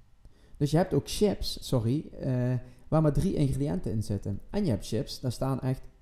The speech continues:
twaalf ingrediënten in. Dan zou ik kiezen voor de chips met drie ingrediënten in.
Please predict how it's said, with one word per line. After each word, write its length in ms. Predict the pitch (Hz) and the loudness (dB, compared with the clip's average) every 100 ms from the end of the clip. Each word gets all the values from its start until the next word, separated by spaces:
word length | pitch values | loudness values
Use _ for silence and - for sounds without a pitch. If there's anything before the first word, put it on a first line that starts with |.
| - | -10
twaalf 400 | - 208 110 107 | -2 0 0 -6
ingrediënten 640 | 123 104 104 101 95 98 - | -4 -4 -4 -6 -4 -6 -6
in. 220 | 98 101 - - - - | -6 -6 -8 -12 -12 -8
Dan 140 | - 127 | -4 0
zou 160 | 131 | 0
ik 100 | 135 | 0
kiezen 260 | - 156 143 | -2 -2 -4
voor 100 | 139 | -4
de 60 | |
chips 280 | 131 135 - | -4 -6 -6
met 240 | 131 123 - - - - - | -6 -8 -10 -20 -20 -20 -8
drie 280 | - 139 135 | -4 -2 0
ingrediënten 560 | 113 117 107 98 98 104 | -2 -2 -4 -4 -6 -6
in. 160 | 104 | -8